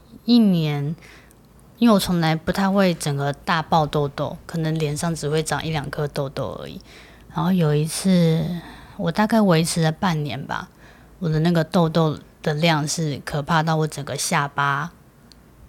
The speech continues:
这个范围都是，全部都是痘痘。然后那时候就变得很，很自卑耶。我指的是说，因为我明明是要拍摄给大家看的，可是我这边却一堆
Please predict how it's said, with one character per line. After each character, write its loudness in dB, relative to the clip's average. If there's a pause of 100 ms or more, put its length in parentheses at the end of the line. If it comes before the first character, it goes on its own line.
这 -4
个 -2
范 -4
围 -8
都 -6
是， -2 (480)
全 -2
部 2
都 0
是 -2
痘 -2
痘。 -10 (920)
然 4
后 6
那 4
时 0
候 6
就 6
变 4
得 2
很， 2
很 -6
自 -2
卑 0
耶。 -2 (220)
我 4
指 -2
的 0
是 0
说， 0
因 2
为 6
我 4
明 0
明 -2
是 -4
要 -4
拍 -2
摄 -2 (160)
给 -6
大 -2
家 -4
看 -6
的， -12 (360)
可 -4
是 0
我 2
这 -2
边 -2
却 -6
一 -6
堆 -2